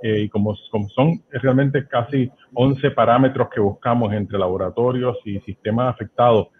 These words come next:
queremos ver que por lo menos hayan cuatro de estas cosas, eh, presentes, aunque no siempre es así, pero es lo que usamos para, eh, clasificar,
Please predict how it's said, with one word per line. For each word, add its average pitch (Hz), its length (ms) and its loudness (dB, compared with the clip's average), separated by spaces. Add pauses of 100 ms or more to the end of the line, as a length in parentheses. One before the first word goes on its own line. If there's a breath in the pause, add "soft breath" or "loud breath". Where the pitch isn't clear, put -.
(180 soft breath)
queremos 123 280 4
ver 143 160 2
que - 80 0
por 123 120 -2
lo 110 120 2
menos 127 260 2
hayan 127 400 4 (300)
cuatro 123 420 4
de 117 80 2
estas 117 200 -10
cosas, 120 360 -2 (400)
eh, 101 640 -2
presentes, 110 720 0
aunque 98 220 -8
no 107 120 -4
siempre 127 340 -4
es 123 60 2
así, 139 240 -2
pero 107 200 -6
es 101 60 -4
lo 120 140 -4
que 117 100 -20
usamos 117 300 -2
para, 101 280 -2 (360 soft breath)
eh, 104 280 -2
clasificar, 113 800 0